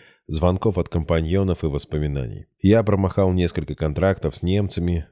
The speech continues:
просохатил встречу с американскими партнёрами и вообще в целом неплохо так морально разложился. Вот только выкинуть из головы рыжую ведьму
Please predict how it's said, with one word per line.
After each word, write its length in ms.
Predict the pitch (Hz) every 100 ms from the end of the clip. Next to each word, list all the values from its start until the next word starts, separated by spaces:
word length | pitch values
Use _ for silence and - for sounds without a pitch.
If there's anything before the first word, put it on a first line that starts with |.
| _
просохатил 600 | - 82 82 - 87 78 73
встречу 360 | - 78 78
с 100 | -
американскими 600 | 78 73 - 76 - 71
партнёрами 880 | 69 78 73 90 98 98 92 87 85 - _ _ _
и 160 | 87
вообще 380 | 87 87 - 101
в 60 | 82
целом 280 | 95 87 80
неплохо 440 | 80 82 85 78
так 160 | 73 80
морально 420 | 80 76 71 69
разложился. 720 | 69 76 73 69 57 - 52 - _ _ _ _ _ -
Вот 280 | 87 95 -
только 280 | 101 107
выкинуть 440 | 101 110 87 82 80
из 100 | 71
головы 440 | 85 80 73 80
рыжую 360 | 76 76 80 78
ведьму 560 | 98 90 78 64 -